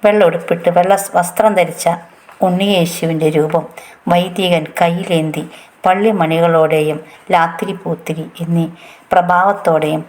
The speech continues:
പള്ളിമേടയിൽ കാലിത്തൊഴുത്തിലെ പരിശുദ്ധ അമ്മയുടെ വളർത്തുപിതാവിൻ്റെയും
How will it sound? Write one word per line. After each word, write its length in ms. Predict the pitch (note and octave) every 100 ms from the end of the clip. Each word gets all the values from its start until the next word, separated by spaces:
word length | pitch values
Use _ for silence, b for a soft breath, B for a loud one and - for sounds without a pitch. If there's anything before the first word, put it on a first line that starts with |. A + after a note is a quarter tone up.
| - -
പള്ളിമേടയിൽ 800 | E3+ E3+ F#3+ E3+ D#3 D3+ D#3 D3+ - b b b b _ _ _ -
കാലിത്തൊഴുത്തിലെ 920 | F#3+ G3+ A#3 - F#3 E3 - D#3 D#3 -
പരിശുദ്ധ 480 | E3 E3 - G#3 F3+ C#3+
അമ്മയുടെ 460 | D#3+ F3 E3 E3 E3 - b b -
വളർത്തുപിതാവിൻ്റെയും 1160 | F3 F#3 - A3 E3+ D3+ D#3+ F3 E3+ D#3 D3+